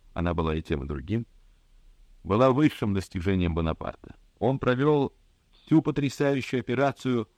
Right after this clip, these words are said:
похищения трона сразу у двоих, и у отца, и у сына, действительно виртуозно, не снимая перчаток, ни одного выстрела, ни одного резкого жеста, ни одного жестокого слова,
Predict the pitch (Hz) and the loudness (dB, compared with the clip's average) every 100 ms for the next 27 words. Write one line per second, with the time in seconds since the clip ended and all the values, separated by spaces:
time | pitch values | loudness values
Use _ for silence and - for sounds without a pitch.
0 | _ 123 - 127 110 - 139 131 120 110 | _ -6 -4 -6 -6 -4 -2 0 0 -2
1 | - 117 160 147 120 - 127 123 131 131 | -2 0 0 0 -4 -2 0 0 0 -2
2 | 110 127 127 98 - 113 123 127 - - | -2 0 0 -4 -8 -2 0 0 -2 -4
3 | 123 - 95 90 - - 185 151 95 - | -2 -2 -4 -6 -6 -2 0 0 -4 -10
4 | _ _ _ _ 117 131 - 190 - 170 | _ _ _ _ -4 -4 0 0 2 0
5 | 160 143 160 156 90 92 135 - 147 147 | 0 0 4 4 4 0 -2 -2 0 0
6 | 139 143 - - 92 - - _ 95 127 | 0 -2 -4 0 0 -2 -12 _ 0 0
7 | 123 139 139 131 113 - 80 62 - _ | 2 2 2 2 0 -4 -10 -10 -12 _
8 | _ 92 117 123 135 139 139 131 - 127 | _ 0 0 2 0 2 0 -2 -2 -2
9 | - 107 - - 80 _ _ - 120 131 | 2 0 0 -8 -18 _ _ -6 -2 0
10 | 127 135 151 147 - _ _ 85 113 - | 0 0 2 2 0 _ _ -6 -6 -2
11 | 147 139 139 - 147 165 87 - | -4 -2 -4 -4 2 2 2 -2